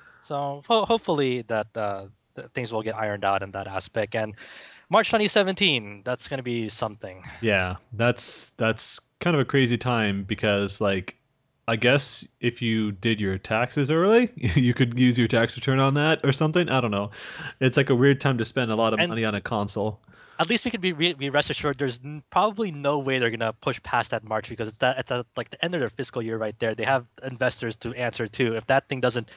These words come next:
Speaker 1: ship by then at March twenty seventeen, they're really gonna get it on that end.
Speaker 2: Yeah, they said something like,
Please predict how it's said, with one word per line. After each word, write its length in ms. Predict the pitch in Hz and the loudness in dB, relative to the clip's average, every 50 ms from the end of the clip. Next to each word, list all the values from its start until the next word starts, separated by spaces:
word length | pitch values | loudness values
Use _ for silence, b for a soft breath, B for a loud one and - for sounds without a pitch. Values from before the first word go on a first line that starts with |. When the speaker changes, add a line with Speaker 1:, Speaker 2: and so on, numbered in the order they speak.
| B B B B | B B B B
Speaker 1:
ship 300 | B - - - 165 - _ | B -2 2 2 2 0 _
by 180 | 131 127 127 120 | 0 0 0 0
then 380 | 117 135 123 117 113 113 123 | 0 0 0 0 0 -2 -4
at 140 | 120 113 - _ _ | -8 -10 -10 _ _
March 240 | - 127 131 123 - | -4 -2 -2 -2 0
twenty 200 | - - 120 120 | -2 -2 -2 -2
seventeen, 600 | 110 - 123 110 110 107 - - 127 113 107 101 | -2 -2 -4 -4 -4 -10 -8 -8 -6 -6 -6 -6
they're 220 | 98 113 113 110 90 _ b b b b _ _ - | -4 -4 -2 -4 -4 _ b b b b _ _ -2
really 240 | 120 139 147 135 | 2 2 2 2
gonna 220 | 127 127 120 117 110 | 2 0 0 0 0
get 180 | 113 113 110 | 0 0 -2
it 80 | 104 95 | -2 -4
on 140 | 90 95 98 | -8 -8 -6
that 180 | 101 95 92 | -6 -6 -6
end. 260 | 90 90 92 92 95 - - - | -8 -10 -14 -14 -16 -16 -12 -2
Speaker 2:
Yeah, 300 | - - 156 151 117 104 | 2 2 4 4 4 4
they 120 | 101 110 | 2 0
said 220 | 104 - 135 123 - | 0 0 0 0 2
something 260 | - 127 120 - 117 | 0 -2 0 2 0
like, 260 | 113 110 107 104 - | 2 2 0 -2 -4